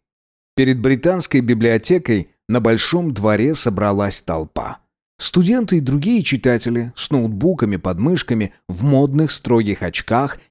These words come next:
и шерстяных шарфах. Они глазели и хохотали.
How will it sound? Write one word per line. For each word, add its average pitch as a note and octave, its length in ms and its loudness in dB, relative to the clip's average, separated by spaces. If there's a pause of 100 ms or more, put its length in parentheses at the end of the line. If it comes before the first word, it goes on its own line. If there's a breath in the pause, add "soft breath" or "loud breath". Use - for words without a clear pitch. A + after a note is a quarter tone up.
и C3+ 80 4
шерстяных G2 680 -2
шарфах. - 640 -6 (220)
Они A2 300 0
глазели D3+ 840 2 (220)
и B2 160 4
хохотали. - 880 -6